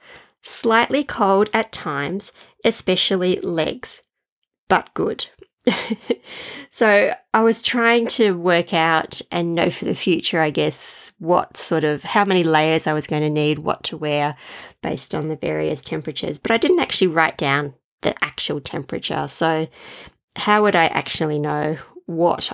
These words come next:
I would need to wear on another time? It's all just hit and miss. The whole layering process is just the best way to go.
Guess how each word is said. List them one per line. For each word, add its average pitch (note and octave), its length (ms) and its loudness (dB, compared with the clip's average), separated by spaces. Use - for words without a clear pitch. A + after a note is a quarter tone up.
I E3 80 0
would E3 160 -4
need D#3 240 -2
to C#3+ 120 -8
wear D3 400 0
on D#3 120 -2
another D3 320 -2
time? D3+ 480 -6
It's A#3+ 180 4
all A#3+ 140 6
just F3+ 200 0
hit - 200 -2
and D3 100 -2
miss. C#3+ 240 0
The - 120 -2
whole G#3 460 4
layering D3+ 640 0
process - 500 -2
is - 200 -4
just - 320 -6
the - 80 -10
best - 300 -6
way - 180 -4
to - 160 -6
go. - 240 -6